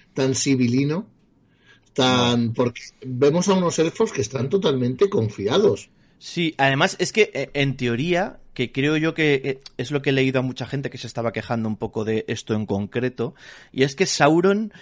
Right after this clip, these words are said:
Speaker 2: en teoría, eh, lo, eh, tal, pasa por una etapa como de redención, ¿no? Donde se supone que ya no era malo, pero luego en realidad sí lo era, y no sé qué, algo así. Aquí da un poco igual,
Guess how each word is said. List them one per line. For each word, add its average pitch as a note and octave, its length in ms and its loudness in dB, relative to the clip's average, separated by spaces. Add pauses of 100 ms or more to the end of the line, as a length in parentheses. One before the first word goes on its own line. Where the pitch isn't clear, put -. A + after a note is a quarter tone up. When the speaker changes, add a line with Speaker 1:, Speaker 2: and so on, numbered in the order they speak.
(140)
Speaker 2:
en G#2 160 -8
teoría, G#2+ 480 0
eh, G#2+ 180 2
lo, G#2 400 0
eh, G#2 240 -4
tal, C3 320 -10 (140)
pasa F3 480 0 (240)
por A#2+ 420 0
una C#3 440 0
etapa C#3 340 -2
como A#2 200 -6
de G#2 120 -6
redención, G2+ 640 -4
¿no? B2 100 -6
Donde G#2+ 220 -4
se A2+ 100 -12
supone C3+ 360 -4
que C3+ 100 2
ya B2+ 100 4
no B2+ 80 2
era A#2+ 140 4
malo, F3 340 2
pero A#2+ 160 2
luego B2 200 2
en B2 60 -6
realidad A2 320 -2
sí - 140 -8
lo G#2 160 -2
era, D#3 380 0
y - 40 -6
no A2+ 100 -8
sé - 180 -12
qué, D#3+ 320 0
algo B2 260 2
así. F#2+ 260 -6 (340)
Aquí C#3 260 -4
da D#3 80 8
un C#3+ 80 2
poco D#3 240 6
igual, F#3 400 4